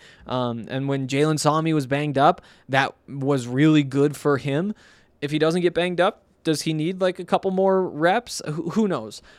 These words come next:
Um, a backlog of talent is a good thing, though. Um, healthy programs have good players transfer out of them because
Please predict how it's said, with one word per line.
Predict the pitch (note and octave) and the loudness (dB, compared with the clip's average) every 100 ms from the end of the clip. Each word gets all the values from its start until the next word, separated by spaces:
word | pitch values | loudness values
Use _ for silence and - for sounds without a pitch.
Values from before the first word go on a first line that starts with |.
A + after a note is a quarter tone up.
| - | -6
Um, | C3+ C3+ A#2+ G#2+ - | -2 0 -2 -6 -4
a | |
backlog | C#3 D#3 F#3+ G3+ F#3+ F#3 | 0 0 2 4 4 2
of | |
talent | - D#3+ D#3+ D#3+ | -2 -2 -2 -2
is | C#3 C#3 | -4 -6
a | |
good | C3+ C3 D3+ C3+ | -6 0 0 0
thing, | - C#3 C3 | -4 -4 -4
though. | A#2 - - - - | -8 -10 -16 -20 -8
Um, | B2 B2+ | -6 -6
healthy | - F3+ F#3+ G3+ | 0 2 2 0
programs | - F3 F#3 G3+ G#3 G#3+ - - | 4 4 6 2 2 -2 -6 -2
have | D#3+ D#3+ D#3 B2+ - - C3+ | 2 4 2 -2 -14 -10 0
good | F3 D#3+ | 2 2
players | - E3 D#3+ C#3+ | 0 2 2 0
transfer | - D3+ D#3 - C#3 | -2 -2 -2 0 0
out | D3+ D3+ | 2 0
of | C3 | -2
them | B2+ A#2+ - | -6 -8 -8
because | C3 D#3+ D3 C3+ | -4 0 0 0